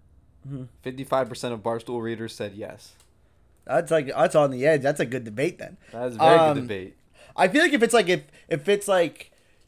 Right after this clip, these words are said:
Speaker 1: like, a friend that you, like, are acquaintance with, like, you, you don't really, like, hang out with, you know what I mean? God, that's so hard to fucking, it's like I'm trying
Speaker 2: But
Speaker 1: to,
Speaker 2: this
Speaker 1: like,
Speaker 2: is your best
Speaker 1: I'm
Speaker 2: friend.
Speaker 1: trying to word it. Um, if it's someone that you, like, you don't normally hang out with that is in your life,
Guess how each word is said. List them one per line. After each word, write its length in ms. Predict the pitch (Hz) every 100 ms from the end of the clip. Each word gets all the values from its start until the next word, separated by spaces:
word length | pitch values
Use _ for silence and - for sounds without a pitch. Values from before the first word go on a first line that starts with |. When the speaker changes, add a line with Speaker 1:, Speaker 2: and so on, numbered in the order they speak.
| -
Speaker 1:
like, 160 | 151 147
a 60 |
friend 360 | 147 175 175 165
that 80 | 156
you, 120 | 156
like, 120 | 151
are 60 | 147
acquaintance 420 | 139 165 156 147
with, 300 | 147 147 147
like, 160 | 143 123
you, 120 | 139 160
you 60 | 180
don't 140 | 208
really, 180 | 208 190
like, 140 | 156
hang 260 | 120 160 165
out 180 | 156 165
with, 320 | 180 190 - _ _ _ _ _ _ _ -
you 120 | 156
know 80 | 170
what 100 | 170
I 80 | 165
mean? 320 | 175 180 170 _ _ _ _ _ _ _ _ -
God, 220 | 165 147
that's 200 | 147 147
so 140 | 165
hard 220 | 160 170
to 40 | 147
fucking, 380 | 147 156 143 131
it's 180 | 127
like 120 | 156 143
I'm 120 | 143
trying 160 | - 160
Speaker 2:
But 80 | 165
Speaker 1:
to, 0 |
Speaker 2:
this 100 | 151
Speaker 1:
like, 40 |
Speaker 2:
is 40 | 160
your 80 | 135
best 420 | 113 143 139 - -
Speaker 1:
I'm 100 | 185
Speaker 2:
friend. 100 | -
Speaker 1:
trying 280 | 196 208
to 100 | 185
word 300 | 147 156 185
it. 180 | 127 - _ _ _ _ _ _ _ _ _ _ _ _ - -
Um, 440 | 151 147 139 135 170
if 120 | 180
it's 120 | 220
someone 180 | 311 330
that 80 | 247
you, 60 | 208
like, 100 | 156
you 80 |
don't 180 | 156 190
normally 220 | 175 180
hang 140 | 165 160
out 120 | 156
with 120 | 160
that 100 | 135
is 100 | 143
in 80 | 147
your 100 | 131
life, 220 | 127 143